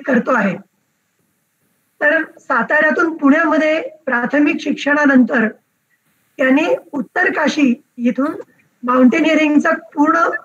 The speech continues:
basic course ज्याला म्हणतो आपण तो त्याने नेहरू इन्स्टिट्यूट मधून पूर्ण केलेला आहे. आणि त्यानंतर अत्यंत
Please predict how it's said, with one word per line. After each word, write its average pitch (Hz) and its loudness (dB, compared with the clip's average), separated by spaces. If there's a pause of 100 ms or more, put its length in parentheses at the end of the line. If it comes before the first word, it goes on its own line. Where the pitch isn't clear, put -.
(380)
basic 262 0
course 285 -2 (180)
ज्याला 254 0
म्हणतो 262 4
आपण 269 0 (460)
तो 330 -2
त्याने 294 0 (280)
नेहरू 247 2
इन्स्टिट्यूट 294 0
मधून 294 2
पूर्ण 262 2
केलेला 247 2
आहे. 208 -2 (960)
आणि 269 2
त्यानंतर 302 0 (1500)
अत्यंत 349 -4